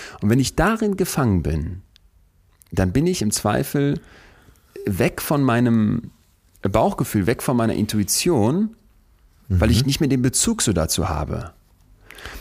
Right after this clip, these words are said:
Speaker 1: Und die Idee ist jetzt, dass ich versuche,
Speaker 2: Ja, ja, okay.
Speaker 1: die Leute
Speaker 2: Mhm.
Speaker 1: wieder mit,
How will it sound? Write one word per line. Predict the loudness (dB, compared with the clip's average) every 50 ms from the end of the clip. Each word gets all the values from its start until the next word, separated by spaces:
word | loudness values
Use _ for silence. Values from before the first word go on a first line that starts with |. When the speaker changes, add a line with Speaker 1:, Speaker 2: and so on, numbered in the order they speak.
| -12 -4 0
Speaker 1:
Und | 2 2 2
die | 2 2
Idee | 2 2 4 4 4
ist | 4 2
jetzt, | 2 0 0 0
dass | 0 0
ich | 0 -2 0
versuche, | 0 0 2 2 2 2 2 0 2 2 2 4 2 2 0 -2 -6 -16 -12 -4 0
Speaker 2:
Ja, | 2 2 2 0 -4 -6 -2
ja, | 0 0 0 0 -2
okay. | -4 -4 0 0
Speaker 1:
die | 2 4
Leute | 4 4 4 4 2 2 2 2
Speaker 2:
Mhm. | 2
Speaker 1:
wieder | 2 2 2 2
mit, | 2 0 -2 -2